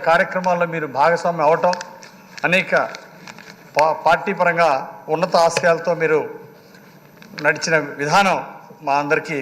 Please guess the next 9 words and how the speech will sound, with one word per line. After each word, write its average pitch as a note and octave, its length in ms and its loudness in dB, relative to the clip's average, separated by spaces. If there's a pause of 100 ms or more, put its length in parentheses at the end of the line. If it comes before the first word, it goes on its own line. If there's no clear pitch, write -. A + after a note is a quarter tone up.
(500)
గుర్తుండిపోయేటువంటి D3 800 -2
విషయాలు. D#3 340 0 (960)
వైసీపీ F#3+ 380 2 (100)
ప్రభుత్వంలో G3 540 2 (720)
ఆనాడు F#3+ 260 4 (100)
చేసినటువంటి F#3 540 0
వై-, D#3+ 140 2 (120)
ప్రభుత్వ G3+ 360 2 (120)
దోపిడీ G#3+ 300 4